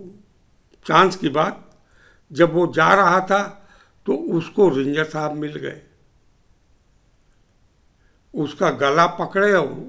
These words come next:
उठ-, उठा दिए कि "क्यों बे, कहाँ जा रहा है?" कहे, "साहब, पूजा करने जा रहे हैं।" तो उन्होंने छोड़ दिया।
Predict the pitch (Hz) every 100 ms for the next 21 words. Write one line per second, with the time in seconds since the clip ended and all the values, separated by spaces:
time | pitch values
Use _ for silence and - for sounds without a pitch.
0 | 160 135 120 - 120 127 185 165 165 196
1 | - _ _ _ _ _ _ 151 131 -
2 | _ 196 185 202 - 147 180 226 233 226
3 | 220 233 247 - _ _ _ _ _ _
4 | _ _ _ 175 160 156 - 156 151 170
5 | 170 165 180 175 170 - - 170 165 -
6 | _ _ _ _ _ _ - - - 165
7 | 165 165 147 - - - 110 160 104 95